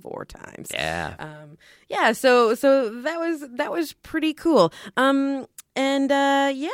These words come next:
Speaker 1: I mean, that's kind of our, our January. Like,
Speaker 2: Yeah.
Speaker 1: wow, we've done, we did a ton.
Speaker 2: Yeah, you did, you did more. Thank, thank you.
Speaker 1: <laughs>
Speaker 2: Um, but there's more things happening in January, Fonda.
Speaker 1: What else is happening, Paul?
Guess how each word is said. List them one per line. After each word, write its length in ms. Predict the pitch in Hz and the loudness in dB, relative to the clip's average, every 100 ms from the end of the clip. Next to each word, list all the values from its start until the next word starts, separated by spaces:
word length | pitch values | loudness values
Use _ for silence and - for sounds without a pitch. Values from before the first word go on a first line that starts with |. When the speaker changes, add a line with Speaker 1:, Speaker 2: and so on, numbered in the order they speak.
| 480 | -2
Speaker 1:
I 220 | 202 196 | -2 -2
mean, 420 | 240 254 254 240 | -4 -2 -4 -6
that's 300 | 202 269 - | -8 -10 -12
kind 320 | - 254 254 262 | -14 -10 -6 -4
of 360 | 240 196 175 - | -6 -8 -14 -18
our, 580 | 170 214 214 196 175 151 _ | -14 -10 -8 -8 -10 -14 _
our 140 | 185 220 | -12 -12
January. 920 | 156 165 196 226 151 143 127 110 156 151 | -8 -8 -6 -6 -6 -10 -10 -10 -10 -10
Like, 180 | - | -8
Speaker 2:
Yeah. 200 | 233 240 | -8 -8
Speaker 1:
wow, 360 | - 185 220 151 | -8 -8 -6 -8
we've 280 | 139 190 196 | -8 -10 -8
done, 460 | 196 175 165 156 147 151 | -6 -4 -6 -10 -16 -20
we 120 | 175 208 | -20 -16
did 180 | 220 | -16
a 60 | 151 | -16
ton. 460 | - 190 220 214 - _ | -18 -18 -14 -14 -16 _
Speaker 2:
Yeah, 380 | 76 82 101 82 95 - _ _ _ | -12 -10 -8 -12 -16 -20 _ _ _
you 120 | 90 | -14
did, 300 | 98 92 78 | -8 -8 -8
you 120 | 98 | -10
did 180 | 113 101 | -10 -8
more. 340 | 95 117 127 - | -6 -6 -10 -12
Thank, 480 | - 90 113 - - - | -8 -6 -6 -12 -16 -2
thank 340 | 95 120 - | 0 0 -2
you. 320 | 107 127 127 - | 2 2 2 -4
Speaker 1:
<laughs> 40 | - - - - - | -12 -14 -14 -20 -14
Speaker 2:
Um, 480 | - 85 165 - 80 | -12 -10 -10 -10 -8
but 140 | 110 147 | -4 2
there's 420 | 170 147 - - | 4 4 -2 -6
more 320 | 123 131 160 151 | 0 4 6 4
things 340 | 151 143 - | 2 0 2
happening 460 | 139 143 131 113 101 | 2 4 4 2 2
in 100 | 90 | 4
January, 580 | 104 131 123 90 82 | 4 4 2 0 -2
Fonda. 400 | - 165 151 - 208 | -2 -2 -2 -2 -2
Speaker 1:
What 180 | 254 | -2
else 180 | 302 349 | -2 -2
is 100 | 403 | -4
happening, 380 | 339 415 - 233 | -4 -4 -2 0
Paul? 300 | 165 160 | 0 -2